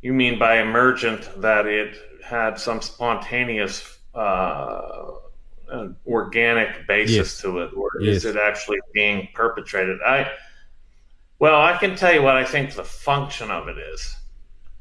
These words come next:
Speaker 1: Uh, the function is to make the majority believe themselves undeserving of everything they have or might ever have, uh, including their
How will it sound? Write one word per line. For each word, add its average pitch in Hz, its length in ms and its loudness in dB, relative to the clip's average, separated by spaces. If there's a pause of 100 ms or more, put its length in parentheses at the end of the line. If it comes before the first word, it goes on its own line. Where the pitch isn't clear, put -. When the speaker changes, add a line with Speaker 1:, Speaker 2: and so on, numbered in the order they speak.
(420)
Speaker 1:
Uh, 107 460 2 (800)
the 120 80 -6
function 151 960 0 (280)
is 131 360 0
to 139 180 -2
make 143 420 0 (880)
the 120 80 -4
majority 131 640 4
believe 117 520 0
themselves 117 600 0
undeserving 123 880 2
of 95 140 -4
everything 107 480 -4
they 92 160 -2
have 90 640 -2
or 92 160 -6
might 95 220 2
ever 95 260 0
have, 85 320 -2 (300)
uh, 92 340 -6
including 127 460 2
their 95 480 4